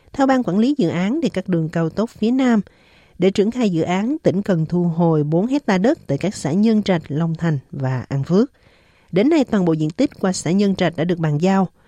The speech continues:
Nhà thầu đã tiếp cận công trường. Tuy nhiên, đoạn từ nút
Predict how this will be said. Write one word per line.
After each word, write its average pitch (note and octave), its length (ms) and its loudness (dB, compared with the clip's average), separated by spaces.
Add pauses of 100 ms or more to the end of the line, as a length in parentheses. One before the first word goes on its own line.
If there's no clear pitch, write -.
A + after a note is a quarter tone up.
(320)
Nhà G#3 140 2
thầu G#3 220 4
đã G3+ 80 -2
tiếp D#4 220 0
cận D3+ 220 0
công F3+ 220 0
trường. E3+ 220 2 (560)
Tuy C4 120 2
nhiên, C4+ 380 6
đoạn E3+ 320 0
từ E3+ 120 0
nút G3 180 -2